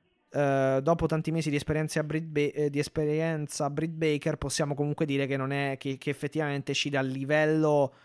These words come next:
eh, per quanto riguarda un anno di regno, comunque,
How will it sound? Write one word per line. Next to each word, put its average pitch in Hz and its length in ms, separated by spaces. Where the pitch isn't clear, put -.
eh, 131 360
per 139 140
quanto 143 1000
riguarda 143 540
un 143 100
anno 147 320
di 139 140
regno, 139 460
comunque, 131 1000